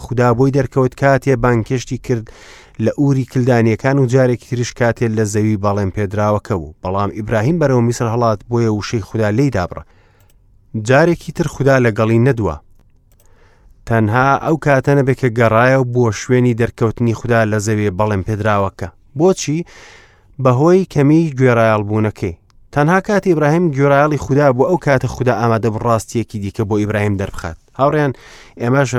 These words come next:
هەمان شێوەین. ئەگەر گوێڕایەڵی خدا نەبین، ئەوە چاومان ناکاتەوە بۆ زانینی ڕاستیەکی دیکە لە ژیانی ڕۆحیمان. تەنانەت ئەو ئینجیلێکە بۆ ڕزگاربوونمان دراوە،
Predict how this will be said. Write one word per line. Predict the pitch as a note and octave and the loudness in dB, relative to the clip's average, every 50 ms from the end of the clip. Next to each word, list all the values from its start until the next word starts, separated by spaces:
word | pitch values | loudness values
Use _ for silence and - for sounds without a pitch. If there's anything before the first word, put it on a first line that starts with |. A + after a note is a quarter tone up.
| A#2 G#2+ G#2 | -2 -2 -2
هەمان | B2+ C#3 D3 D3 C#3 | -2 0 0 0 0
شێوەین. | - - - A#2+ G#2+ G2+ F#2+ F2+ F2 - - - - - - - | -2 -2 -4 -4 -4 -2 -4 -6 -8 -12 -16 -20 -20 -18 -8 -6
ئەگەر | A2+ A2 A2+ B2+ C3 B2+ A#2 F#2+ C3 A#2 | -6 -4 0 0 0 0 0 -4 -8 -4
گوێڕایەڵی | A2 B2 B2+ B2 B2 B2+ B2 B2 A#2+ C#3 C3 A#2+ - | 0 2 2 4 4 2 2 2 0 -2 -4 -4 -2
خدا | - B2 B2 A#2+ A#2+ A#2+ | 0 2 2 2 2 0
نەبین، | A2+ G#2+ A#2 A#2+ A#2 A#2+ A#2 - - | 0 0 0 0 2 0 0 -2 -4
ئەوە | A2+ A2 A2 A2+ - - | -4 -2 -2 -2 -2 -2
چاومان | - C3 A#2+ A2+ A2+ A2+ G#2+ G#2 G#2 | -2 0 0 2 0 0 0 0 0
ناکاتەوە | A2 A#2 A2+ - A#2 A2 - A#2+ A2 A2 | -2 -2 -2 -2 -4 -2 -2 -4 -2 -2
بۆ | A#2 A#2+ | -2 0
زانینی | A2 A#2+ A2+ A2 A2 A2+ A#2 A#2 A2+ G#2 A2 | 0 2 0 2 2 2 2 2 2 0 0
ڕاستیەکی | A2+ A2 G#2 - - A#2+ A#2+ A2+ - A#2 A#2 A2 | 0 -2 -2 -2 -2 -4 -4 -2 -2 -4 -6 -6
دیکە | G2+ - - A2+ | -6 -4 -4 -4
لە | A2 A2 G#2 | -2 -4 -2
ژیانی | - A#2+ A2 G#2 G#2 G#2 G2 | -2 -2 0 0 0 -2 -2
ڕۆحیمان. | A2 G#2 G2 C3 C#3 G#2+ D#2+ C#2+ - - _ _ _ _ - - - - - - - - - - - - - - - - _ _ _ _ _ _ - - _ _ _ _ _ _ - | -4 -4 -2 -2 -2 -2 -2 -6 -10 -16 _ _ _ _ -20 -20 -20 -20 -20 -20 -20 -20 -20 -20 -20 -20 -20 -20 -20 -20 _ _ _ _ _ _ -20 -20 _ _ _ _ _ _ 0
تەنانەت | C#3 C#3+ D3 D3+ E3 F#3 F#3+ E3+ | 2 2 4 4 4 4 4 4
ئەو | F#3+ F#3+ G3 | 4 4 6
ئینجیلێکە | F#3 D#3+ D3 F3 F3+ F3+ F3 - F3+ D#3+ | 4 4 2 2 2 2 2 2 2 2
بۆ | E3 E3 D#3 | 2 2 2
ڕزگاربوونمان | D3 B2+ B2 D3+ D#3 D3 C#3 C3 C#3+ D#3+ D#3+ D3 C3+ B2+ B2 | 0 2 2 4 4 4 4 6 6 6 6 6 6 4 4
دراوە، | A#2+ A#2+ A#2+ A2+ A2 G#2+ G#2+ A2 | 4 4 4 4 6 6 4 4